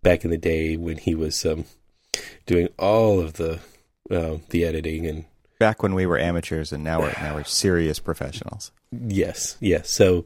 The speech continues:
Speaker 2: Yeah.
Speaker 1: so I started off with just kind of your original kinda, I had a headset with the microphone built in, kind of what you would do on a conference call or Skype call at work, which is what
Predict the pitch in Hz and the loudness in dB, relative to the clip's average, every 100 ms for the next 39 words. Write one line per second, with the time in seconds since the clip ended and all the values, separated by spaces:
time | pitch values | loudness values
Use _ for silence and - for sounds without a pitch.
0 | - 80 - - - _ _ - - 123 | -6 -14 -14 -18 -20 _ _ 2 12 12
1 | 107 - 139 123 107 98 101 90 - 87 | 12 10 10 12 10 10 6 4 4 4
2 | 98 90 90 87 85 82 - - _ _ | 6 6 8 8 8 4 0 -18 _ _
3 | _ _ _ _ 127 98 98 101 95 92 | _ _ _ _ 4 6 8 8 8 6
4 | 87 87 78 - - - 92 87 82 82 | 6 6 2 -8 -14 -4 0 4 4 6
5 | 80 76 - - - - 107 98 92 82 | 4 0 -4 -10 -8 -4 0 0 0 0
6 | - 95 - - 95 90 92 127 98 98 | 4 4 4 6 6 6 2 -2 2 6
7 | 87 85 107 87 90 87 - 92 90 95 | 6 4 0 2 2 0 6 6 6 4
8 | 90 - 90 90 87 90 - 87 85 90 | 4 4 4 4 2 -2 0 0 2 0
9 | 87 92 85 85 87 85 87 - 92 85 | -2 -2 -4 0 0 2 0 0 0 0
10 | 82 - 90 85 85 - 90 82 - 85 | -4 -2 0 2 0 0 0 0 0 -2
11 | 80 87 95 85 80 - 85 80 82 85 | 0 -2 0 0 0 -2 -4 -2 -4 -2
12 | 82 | -4